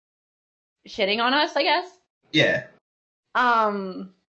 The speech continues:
Speaker 1: but that's the thing. I don't really like saying I hate the ship itself because I think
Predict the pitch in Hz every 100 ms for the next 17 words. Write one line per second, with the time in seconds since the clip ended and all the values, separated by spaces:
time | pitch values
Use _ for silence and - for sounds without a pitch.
0 | _ _ _ _ _ _ _ _ _ -
1 | 277 294 294 269 330 226 220 226 226 220
2 | 202 196 208 202 - 190 190 196 190 196
3 | - 190 185 - - 190 185 170 170 180
4 | 175